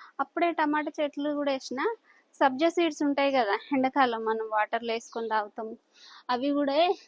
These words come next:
ఊరికే వేసి చూసిన అసలు ఆ చెట్టు ఎట్లుంటుందో చూద్దామని. ఇగో ఇది సబ్జా, సబ్జా చెట్ల ఇట్లుంటది. మా అమ్మ సైదాక్ అన్నది, కానీ సైదాక్ వాసన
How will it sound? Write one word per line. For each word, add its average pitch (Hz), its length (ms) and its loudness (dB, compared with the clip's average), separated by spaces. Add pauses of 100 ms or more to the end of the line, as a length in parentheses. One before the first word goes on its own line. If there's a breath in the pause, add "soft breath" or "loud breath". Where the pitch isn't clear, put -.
(560 loud breath)
ఊరికే 311 340 2 (760 loud breath)
వేసి 320 200 6
చూసిన 392 280 4
అసలు 285 200 4
ఆ 262 60 8 (100)
చెట్టు 269 200 4
ఎట్లుంటుందో 254 460 2
చూద్దామని. 226 680 0 (400 soft breath)
ఇగో 247 180 8
ఇది 240 240 2 (160)
సబ్జా, 254 380 2 (640 soft breath)
సబ్జా 269 320 4
చెట్ల 262 400 0 (2000)
ఇట్లుంటది. 247 600 -2 (160)
మా 330 80 4
అమ్మ 339 200 4 (160)
సైదాక్ 285 500 0
అన్నది, 233 340 -4 (220)
కానీ 320 220 4 (920)
సైదాక్ 269 440 4
వాసన 247 320 -2